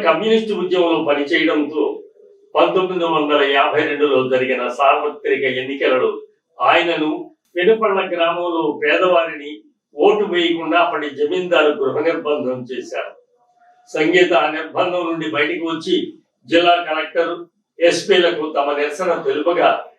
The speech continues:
వెంటనే మధ్యాహ్నానికి రాజమండ్రి ఆర్డీఓ, డీఎస్పీ పెద్ద ఎత్తున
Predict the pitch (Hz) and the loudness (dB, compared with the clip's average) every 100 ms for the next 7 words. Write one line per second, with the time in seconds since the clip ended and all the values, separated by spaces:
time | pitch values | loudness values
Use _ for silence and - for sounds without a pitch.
0 | - - 160 180 196 185 175 160 160 175 | -20 -2 2 4 2 2 0 -2 0 2
1 | - 180 175 - - - - _ _ - | 2 2 2 2 -2 -8 -12 _ _ 0
2 | - 190 190 185 170 165 151 160 165 160 | 2 2 0 -4 -2 0 0 0 -2 -2
3 | 170 165 - 170 170 - 151 143 139 - | -2 -2 -2 -2 -2 -6 -8 -4 -4 0
4 | 151 143 - 175 - - | 0 0 -2 -2 -2 -4